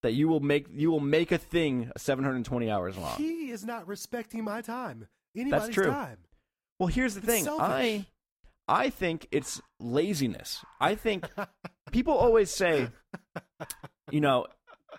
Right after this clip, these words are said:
Speaker 1: like, the hard, the hard part of writing is the editing.
Speaker 2: Yeah.
Speaker 1: You know, getting an article from two pages to one pages is the hard part, and that's where the true craft comes in.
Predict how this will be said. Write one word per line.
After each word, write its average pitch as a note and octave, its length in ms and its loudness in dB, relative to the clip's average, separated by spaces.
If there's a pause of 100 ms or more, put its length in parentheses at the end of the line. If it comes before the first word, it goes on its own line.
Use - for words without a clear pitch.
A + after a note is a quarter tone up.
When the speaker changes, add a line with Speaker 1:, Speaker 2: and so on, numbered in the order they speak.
(260)
Speaker 1:
like, D3 140 -2
the C#3+ 80 2
hard, G3 460 4
the C#3 80 2
hard B3 340 2
part F#3 220 2
of C3 100 -2
writing D3 440 0
is B2 160 -2
the A#2 120 -2
editing. E2 420 -2 (520)
Speaker 2:
Yeah. C#3 200 -12
Speaker 1:
You G#2+ 60 -8
know, F#2+ 160 -4
getting F#3+ 380 2
an G#3 60 0
article E3+ 420 4
from B2+ 180 -4
two G3 200 -4
pages D#3+ 320 0
to B2+ 100 0
one C#3+ 220 0
pages G2+ 380 0
is A2 160 -8
the D#2 100 -4
hard B2+ 240 0
part, F#2 160 -2
and G2+ 80 -4
that's C#3+ 180 -2
where D#3+ 100 -4
the A#2+ 100 -6
true C#3 300 -2
craft - 540 -2
comes G2+ 280 -4
in. B2 240 -4